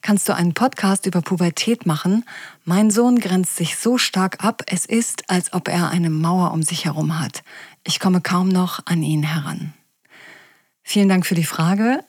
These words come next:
und das mache ich sehr gerne. Vielleicht geht es den anderen Eltern oder Bonuseltern ja genau so. Und ihr habt gedacht, wenn die Kinder erstmal älter werden, wird es leichter.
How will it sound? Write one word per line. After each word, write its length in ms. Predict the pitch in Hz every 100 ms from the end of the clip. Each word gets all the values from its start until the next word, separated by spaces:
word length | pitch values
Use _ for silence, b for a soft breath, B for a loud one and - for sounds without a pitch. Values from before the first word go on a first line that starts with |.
| -
und 360 | 214 226 - 175
das 120 | -
mache 160 | 165
ich 80 | 160
sehr 140 | 147 160
gerne. 420 | 165 160 165 160 - _ _ _ _ _ _ _ _ _ _ _
Vielleicht 400 | - 190 220 -
geht 140 | 208
es 160 | 202 -
den 180 | 180 175
anderen 320 | 170 165 165
Eltern 420 | 160 160 175 160
oder 140 | 156
Bonuseltern 720 | 151 180 208 175 160 156 156 156
ja 200 | 151 151
genau 360 | 156 156 151
so. 300 | 151 180 160 - b b b b b b b b b b _ _ _ _ _ _ -
Und 460 | 180 170 160 - - _ _
ihr 140 | 240
habt 180 | 226 -
gedacht, 480 | 185 185 285 - 175
wenn 240 | 175 180
die 160 | 165 156
Kinder 520 | - 254 208 165 165
erstmal 560 | 170 170 - 165 160 156
älter 360 | - 233 190 165
werden, 360 | 160 165 180 190 B B B
wird 220 | 180 196 170
es 180 | -
leichter. 640 | 156 147 143 - - 175